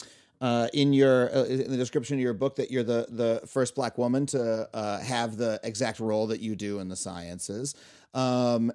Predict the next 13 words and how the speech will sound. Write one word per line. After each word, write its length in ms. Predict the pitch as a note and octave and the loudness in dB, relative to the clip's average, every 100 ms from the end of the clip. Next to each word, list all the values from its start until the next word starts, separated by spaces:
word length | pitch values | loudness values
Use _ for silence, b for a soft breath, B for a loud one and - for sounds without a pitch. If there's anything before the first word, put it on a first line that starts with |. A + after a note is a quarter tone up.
| _ | _
and, 520 | C3 C3 C3 B2+ A#2+ | 0 2 2 2 2
uh, 380 | B2 A#2 A2+ A2 | 2 2 0 0
you 80 | B2+ | 0
know, 60 | A#2+ | 2
we 80 | |
were 80 | B2 | 2
just 180 | B2+ - | 2 2
talking 260 | D3 D#3 D3 | 4 4 4
about 140 | C3 | 4
the 100 | C3 | 2
idea 200 | A#2 B2+ | 2 0
of 100 | - | -2
pure 580 | - D#3 D3+ D3 C#3+ | 2 8 10 10 10